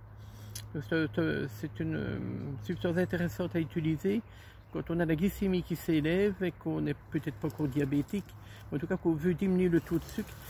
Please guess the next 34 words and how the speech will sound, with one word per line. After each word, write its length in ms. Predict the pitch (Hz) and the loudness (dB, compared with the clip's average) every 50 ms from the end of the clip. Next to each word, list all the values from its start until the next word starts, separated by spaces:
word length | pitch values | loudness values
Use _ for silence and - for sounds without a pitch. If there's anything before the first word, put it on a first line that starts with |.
| - - - - - | -14 -14 -14 -16 -12
Ça 160 | - - 190 185 | -2 2 4 4
agit 200 | 185 170 208 214 | 4 4 4 2
aussi 220 | 190 - 214 190 | 2 2 0 -2
sur 140 | - 185 160 | 0 0 2
les 100 | 160 160 | 2 2
triglycérides 840 | - - 214 196 175 190 185 - - - 180 175 170 175 208 196 - | 0 0 -2 0 2 2 2 0 0 0 2 2 2 2 0 0 0
et 40 | 175 | 0
le 100 | 170 165 | 0 0
cholestérol. 760 | - 180 180 165 - - - 175 160 139 147 135 127 123 123 - - - - - - - - - - - - - - - - - - - - | 0 0 0 0 -2 -2 -2 -2 -2 0 -2 -4 -4 -4 -4 -6 -10 -16 -16 -18 -16 -16 -16 -16 -16 -16 -16 -16 -16 -16 -14 -14 -12 -6 -2
Et 40 | |
alors, 160 | 151 151 147 - | -2 -2 -2 -2
cerise 340 | - 208 196 180 202 190 | 0 2 2 4 4 0
sur 140 | - - 190 | 2 0 0
le 80 | 180 175 | 0 2
gâteau, 360 | 160 165 160 - - 220 226 | 4 2 2 2 0 -4 -4
ça 140 | - - 202 | -2 -4 -6
peut 160 | - - 185 | -4 0 0
aussi 380 | 196 190 - - - 208 202 185 | 0 0 -2 -2 -4 0 0 0
un 40 | |
peu 160 | 170 - 190 190 | 0 2 0 0
aider 340 | 185 180 165 156 190 185 | 2 2 0 2 2 2
à, 180 | 170 160 165 156 | 4 4 2 0
à 160 | 147 - 151 | 0 -2 -4
perdre 220 | - 170 160 151 151 | -2 -2 -2 2 2
du 100 | 165 156 | 0 0
poids, 240 | - - 202 214 226 - - - - - - - - - | 0 -2 -6 -6 -6 -6 -14 -20 -20 -20 -20 -18 -8 -8
parce 140 | 160 - | -8 -4
que 120 | - - 180 | 0 0 0
ça 260 | - - 190 185 185 | 0 2 2 2 4
agit 240 | 170 160 - 220 202 | 2 2 2 0 0
sur 140 | - - 170 | 0 2 2
le 100 | 170 160 | 2 2
syndrome 500 | - - 180 170 165 156 175 196 190 185 | 2 2 0 2 2 2 2 4 4 4
métabolique, 520 | 185 196 - 185 170 160 175 160 165 - | 4 4 2 2 2 4 4 2 2 0